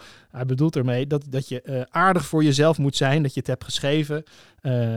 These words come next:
dus niet iem-, er komt geen applausmachine meteen op gang, maar dat je gewoon kijkt ernaar en je moet een beetje aardig voor jezelf zijn van wat je hebt geschreven. Oh, dat heb je leuk gedaan, dat kan misschien nog beter. Eh,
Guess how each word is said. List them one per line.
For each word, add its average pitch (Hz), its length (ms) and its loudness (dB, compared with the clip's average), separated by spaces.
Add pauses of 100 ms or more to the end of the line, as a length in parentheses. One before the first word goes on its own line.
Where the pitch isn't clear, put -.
dus 127 180 0
niet 160 200 2
iem-, 160 220 2
er 143 340 -2
komt 147 200 -2
geen 175 160 -2
applausmachine 156 680 0
meteen 147 280 0
op 135 80 -2
gang, 143 260 -4
maar 139 120 -4
dat 147 140 -4
je 180 80 -4
gewoon 151 440 0 (100)
kijkt 160 320 -2
ernaar 151 320 0
en 135 100 -6
je 143 80 -2
moet 147 160 -6
een 139 80 -6
beetje 135 240 -4
aardig 156 340 2
voor 139 180 2
jezelf 131 360 2
zijn 120 220 -4
van 123 140 -4
wat 123 80 -2
je - 80 -10
hebt 120 120 -10
geschreven. 120 360 -8
Oh, 147 80 2
dat 143 100 0
heb 127 100 -2
je 131 80 0
leuk 147 180 2
gedaan, 127 380 -4
dat 120 140 -8
kan 117 160 -14
misschien 127 240 -4
nog 110 100 -4
beter. 120 440 -6 (420)
Eh, 123 120 -14